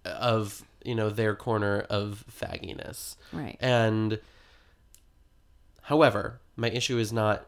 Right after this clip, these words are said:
Speaker 1: that I don't, my issue is not that, you know, Will and Jack could have that rapport together. My issue is that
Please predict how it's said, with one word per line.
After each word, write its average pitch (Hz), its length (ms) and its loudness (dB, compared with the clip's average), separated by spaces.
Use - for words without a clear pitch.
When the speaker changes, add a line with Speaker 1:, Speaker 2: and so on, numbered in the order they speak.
Speaker 1:
that 113 280 -2
I 110 140 2
don't, 120 360 -4
my 135 240 4
issue 185 280 4
is 220 100 2
not 156 260 6
that, 131 220 2
you 123 80 -2
know, 120 120 4
Will 117 260 4
and 113 120 2
Jack 107 340 0
could 113 200 -2
have 107 240 -2
that 104 180 -2
rapport 107 320 -2
together. 151 460 -2
My 127 140 0
issue 135 460 2
is 110 200 -2
that 107 320 2